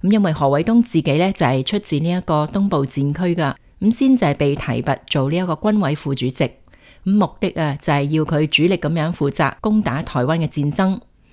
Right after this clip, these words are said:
噉而東部戰區呢，係所有戰區入邊軍力配備最強、火力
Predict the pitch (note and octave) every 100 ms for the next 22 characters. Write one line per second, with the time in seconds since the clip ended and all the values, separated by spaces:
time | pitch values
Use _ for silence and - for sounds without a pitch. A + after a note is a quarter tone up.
0 | - - - F#3+ F3 G#3 G#3+ D3 D3 D#3+
1 | D#3+ F#3+ G3 G3 F3+ C#3 - B2 F3+ F3
2 | - D3+ E3 G#3 F#3 - C3 - A3 A3
3 | G#3 - - D3+ C#3+ B2+ B2 D#3+ C#3+ E3
4 | C3+ A#2+ - - - D3+